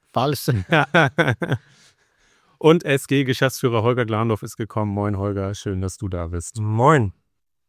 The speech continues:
Speaker 2: Es ist sozusagen eine Sonderfolge zu einem besonderen Thema. Es ist nämlich ein sehr, sehr spektakulärer Transfer, den die S G da getätigt hat. Auf, das ist jetzt meine Aussage, auf den sie auch sehr stolz sein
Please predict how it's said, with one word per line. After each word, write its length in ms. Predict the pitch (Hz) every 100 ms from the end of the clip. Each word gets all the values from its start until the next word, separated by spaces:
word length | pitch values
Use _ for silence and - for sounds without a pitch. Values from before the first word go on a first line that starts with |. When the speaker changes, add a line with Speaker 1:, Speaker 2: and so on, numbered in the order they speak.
| _ _ _
Speaker 2:
Es 160 | - 180
ist 120 | 165
sozusagen 420 | 190 - 160 151
eine 160 | 131 127
Sonderfolge 640 | 131 170 156 165 160 165
zu 240 | - 143
einem 440 | 143 127 123 120 113
besonderen 720 | 117 120 127 117 107 107 117
Thema. 500 | - 139 156 165 165
Es 120 | 113
ist 160 | 110 135
nämlich 300 | 127 123 117
ein 300 | 135 113 107
sehr, 260 | 101 113 120
sehr 560 | 110 113 110 107 104 - _ _
spektakulärer 960 | _ - 113 - 113 - 107 107 107 104
Transfer, 560 | - 98 - 113 113
den 180 | 117 117
die 140 | 113 117
S 160 | 135
G 180 | - 117
da 200 | 113 113
getätigt 520 | 110 - 117 117 -
hat. 180 | 127 123
Auf, 380 | - 104 - - _ _ _ _ _
das 140 | 92
ist 140 | 92 92
jetzt 160 | 104
meine 300 | 98 104 135
Aussage, 440 | 127 131 - 127 110
auf 120 | 101
den 180 | 123 117
sie 140 | 110
auch 100 | 104
sehr 400 | 101 104 98 98
stolz 480 | 139 113 110 131 -
sein 480 | - 107 110 110